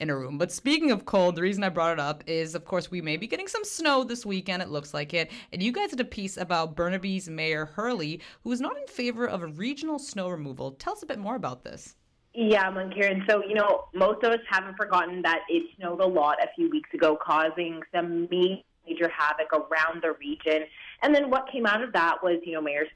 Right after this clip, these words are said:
Speaker 2: proposed, uh, possible regional snow kind of task force to take on, you know, any type of transportation or logistic issues when it comes to another big dump of snow. However, we asked Mayor Hurley a, a few weeks ago following that snowfall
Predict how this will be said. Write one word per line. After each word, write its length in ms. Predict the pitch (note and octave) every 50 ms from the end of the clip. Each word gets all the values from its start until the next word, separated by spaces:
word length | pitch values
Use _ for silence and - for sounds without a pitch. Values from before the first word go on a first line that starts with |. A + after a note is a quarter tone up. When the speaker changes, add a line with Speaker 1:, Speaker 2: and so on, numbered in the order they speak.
| _
Speaker 2:
proposed, 540 | - E3 - - - D3+ D3+ D#3 D#3 D#3 - - - - -
uh, 520 | - D#3 D#3 D3+ D3+ D3 C3+ A#2 G2 A2+ A#2 - - - - - - _ _ _ _
possible 500 | - - F3+ F3+ - - F3+ F#3+ F#3 F3
regional 480 | D#3+ E3+ F3 F3+ F3 E3+ F3 E3+ E3+ - _
snow 280 | - E3 D#3 E3 E3 E3+ -
kind 120 | - D#3+ D#3+
of 60 | E3 - _ - -
task 200 | F#3 F3 A3+ - - - - -
force 260 | E3 D3+ C3 B2 - - - -
to 60 | - E3+
take 220 | - - F3+ - - - -
on, 420 | E3+ F3+ F#3 G3+ G#3 G3+ G3 - - - - - - - - - - -
you 120 | F#3+ G#3
know, 280 | F#3 E3 E3+ - - -
any 200 | - F#3+ G3 G3
type 200 | - - F#3+ -
of 120 | E3+ D#3+ -
transportation 1080 | - - F3+ E3+ - - F3 E3+ - - - A3 A3 G#3+ G#3 - G3 F#3+ F#3+ F#3+ F#3+ - - - - -
or 280 | - F3+ F3+ F3+ F3
logistic 600 | - F3 F#3+ F#3 F#3+ F#3+ F#3+ F#3+ - - F3+ - - -
issues 380 | - A#3 A3 - A3 G3+ F3+ -
when 120 | F3+ E3+
it 100 | E3 D3+
comes 300 | - - - G3 G#3 A3 G#3+ -
to 80 | - F#3+
another 260 | E3+ E3 D3 D3+ D3+
big 220 | D3+ D#3 D#3 D#3 -
dump 220 | C#3+ C#3+ C#3+ -
of 80 | C#3+ - _
snow. 200 | - A#3 A#3+ A3
However, 380 | F#3 F3+ F#3 G3 G3+ G3+ A3 G#3+
we 180 | G#3 C4+ D4+
asked 260 | B3+ F#3+ G3 G3 - G3
Mayor 220 | F#3+ F#3 F3 E3+
Hurley 340 | - E3+ E3 E3 E3 D#3 D#3
a, 220 | D3+ B2 F#2+ D3 D3+
a 40 | D3+
few 120 | - E3+ D#3+
weeks 220 | E3 E3 - -
ago 180 | E3 D3+ E3 D#3+
following 340 | - D#3+ D#3+ F3 F#3 F3+ E3+
that 160 | D#3 C#3+ - - -
snowfall 440 | E3 D#3 C#3+ - D3+ C#3+ C#3+ -